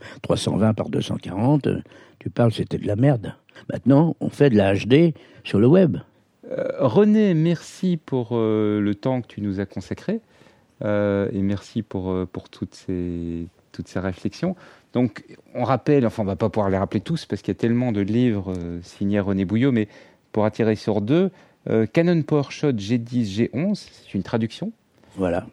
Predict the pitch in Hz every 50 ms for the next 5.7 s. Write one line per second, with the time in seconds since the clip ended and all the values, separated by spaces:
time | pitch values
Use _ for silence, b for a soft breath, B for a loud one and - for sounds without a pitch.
0 | _ - 107 107 110 110 98 101 101 98 - - - 160 156 - - 160 135 120
1 | 120 107 110 107 - - 110 - - - 110 98 95 95 98 131 147 - _ -
2 | - - 117 107 104 110 104 101 95 90 92 90 - - 104 110 127 131 _ _
3 | _ _ _ _ _ _ _ _ _ - 101 92 92 92 92 87 - - - 98
4 | - - - 90 87 104 107 - - - 92 90 90 90 92 95 107 123 110 104
5 | 98 101 92 95 87 98 90 - 92 78 85 82 80 -